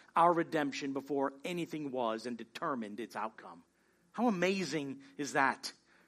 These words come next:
right? But unlike God, we don't have the ability to see our plans come through with hundred percent success rate, do we? We plan a lot of things, but they don't all pan out, do they?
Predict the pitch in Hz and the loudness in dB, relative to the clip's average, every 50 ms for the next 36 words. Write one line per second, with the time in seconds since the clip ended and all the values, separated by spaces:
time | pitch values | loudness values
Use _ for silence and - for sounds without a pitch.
0 | _ _ - 113 131 156 175 170 - _ - - - - - _ _ _ _ _ | _ _ -8 -6 -4 -4 -6 -6 -10 _ -20 -20 -20 -20 -20 _ _ _ _ _
1 | - - 185 247 294 330 330 311 285 254 175 180 165 143 131 117 120 147 175 185 | 0 6 10 10 10 10 10 10 10 8 8 6 6 8 8 8 8 8 6 4
2 | 170 139 - 147 139 190 233 277 285 262 254 196 202 220 226 202 220 220 170 156 | -2 -10 -8 -2 2 4 6 6 6 4 4 2 2 2 4 4 2 2 4 6
3 | 220 233 220 202 185 185 180 175 170 - - 151 - - - 196 190 180 180 180 | 6 8 8 6 6 4 0 -2 -4 -6 -8 -10 -10 -8 -4 0 4 4 4 4
4 | 180 - - 180 175 170 160 147 143 139 - - - 156 156 143 - 156 151 147 | 2 0 0 2 2 2 2 0 -2 -4 -6 -8 -8 -8 -6 -6 -4 -2 0 0
5 | 147 143 135 - - 151 151 147 - - 135 120 - - 147 139 131 135 - - | 0 -2 -4 -4 -4 -4 -4 -4 -4 -6 -8 -10 -10 -8 -8 -8 -8 -8 -10 -12
6 | 127 - - 156 151 135 - - 127 117 117 - - 127 127 117 104 92 - _ | -12 -10 -8 -8 -8 -8 -8 -10 -10 -10 -10 -8 -8 -8 -8 -8 -8 -10 -14 _
7 | _ _ _ _ _ _ _ _ _ _ _ _ _ _ _ _ - 165 185 - | _ _ _ _ _ _ _ _ _ _ _ _ _ _ _ _ -4 -4 -2 0
8 | - 226 254 277 277 247 220 190 175 175 170 170 - 170 165 160 170 156 - 143 | 2 4 6 8 8 10 10 10 10 10 6 6 4 6 6 6 4 0 0 0
9 | 147 156 151 - - _ _ _ _ _ _ _ _ _ _ _ _ _ _ _ | 0 0 0 -4 -14 _ _ _ _ _ _ _ _ _ _ _ _ _ _ _
10 | _ _ _ _ _ _ _ _ _ _ _ _ _ _ - - 139 175 180 165 | _ _ _ _ _ _ _ _ _ _ _ _ _ _ -10 -4 0 2 4 6
11 | 170 175 156 131 127 - _ _ - - 143 131 131 131 117 110 113 117 113 104 | 6 4 4 0 -4 -14 _ _ -6 -6 -4 -2 -2 -2 -4 -4 -6 -6 -8 -8
12 | 95 | -8